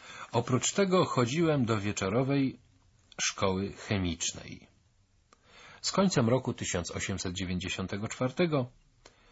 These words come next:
czy też z początkiem dziewięćdziesiątego piątego, przyjechał do Londynu Józef Piłsudski jako przedstawiciel Polskiej Partii Socjalistycznej w zaborze rosyjskim.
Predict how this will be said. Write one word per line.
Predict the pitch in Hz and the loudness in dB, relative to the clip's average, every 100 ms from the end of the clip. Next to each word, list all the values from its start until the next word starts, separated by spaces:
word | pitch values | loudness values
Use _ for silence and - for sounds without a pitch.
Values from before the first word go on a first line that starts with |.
| _ _ _ _ | _ _ _ _
czy | - 208 | -2 -2
też | - 139 | 0 -2
z | - - | -2 -2
początkiem | - - 120 120 - 95 87 | -2 2 4 4 0 -4 -2
dziewięćdziesiątego | 90 90 87 - 87 110 101 95 | -2 -2 -2 -4 -4 -4 -4 -2
piątego, | 101 98 139 123 95 - - - - - - - | -2 0 2 2 0 -4 -14 -20 -20 -20 -12 -2
przyjechał | - 156 180 151 127 | 4 4 6 4 4
do | 117 | 4
Londynu | 101 92 113 117 107 107 - _ _ - | 4 4 4 4 4 0 -6 _ _ -4
Józef | 107 113 104 101 | 2 2 2 -2
Piłsudski | - 104 98 - 117 - - - - - _ - | -2 0 2 0 0 -2 -8 -10 -14 -14 _ -4
jako | 90 - | -4 -2
przedstawiciel | 92 - - - 101 117 - 107 95 | -2 -2 -2 -2 -2 -2 0 0 0
Polskiej | 117 117 - 110 104 | 2 2 0 -4 -2
Partii | 98 98 - 95 | -2 -2 -4 -6
Socjalistycznej | 95 - 92 85 - 143 - - 123 123 - - - - 76 | -6 -6 -6 -6 -4 -4 -4 0 0 -2 -6 -20 -20 -14 -8
w | 76 | -2
zaborze | 80 90 101 104 | 0 2 2 2
rosyjskim. | 98 - 85 67 - - 71 | 2 0 -4 -4 -10 -12 -14